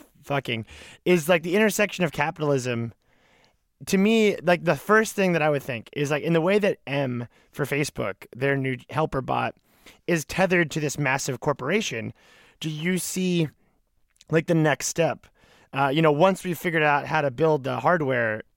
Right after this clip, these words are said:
that's realistic, your robot is basically teth-, tethered to, okay, so say tomorrow Google unleashes, like, um, Gulia,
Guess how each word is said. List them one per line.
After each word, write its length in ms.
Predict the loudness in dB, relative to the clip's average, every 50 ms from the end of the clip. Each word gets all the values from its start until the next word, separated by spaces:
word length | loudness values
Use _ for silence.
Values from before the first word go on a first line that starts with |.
| _ _ _ _ _ _ -4
that's 320 | 0 0 0 0 -2 -6
realistic, 600 | -4 -4 -2 0 -2 -2 -2 -2 -4 -6 -6 -6 _ -20 -20 _ _ _ _ -20 _ -12
your 380 | -4 0 2 4 4 2 0 -4 _ _ _ _ _ _ _ _ -10
robot 480 | 2 4 6 6 6 6 4 2 2 2
is 100 | 0 -2
basically 600 | 0 0 0 0 0 -2 -4 -4 -4 -4 -4 -4 -8 _ -12
teth-, 260 | -4 -2 -2 -2 -2 _ -4
tethered 340 | -2 0 2 2 0 0 -2
to, 120 | -4 -6 -6 -12 -20 -12 -8
okay, 200 | -6 -6 -4 -6
so 120 | -6 -6 -2
say 400 | 0 0 2 4 4 4 2 0 -4 -18 -20 -8
tomorrow 400 | -2 2 6 6 8 8 8 6
Google 320 | 6 4 2 4 6 6 6
unleashes, 640 | 6 4 2 2 0 -2 -2 0 2 2 2 2 2
like, 480 | 2 4 4 2 2 -2 -12 _ -20 _ _ _ _ _ -4
um, 540 | 0 2 2 4 4 2 0 -2 -4 -8 -8 _ _ _ _ _ _ _ 2
Gulia, 600 | 4 6 6 8 6 6 6 4 2 0 -2 -2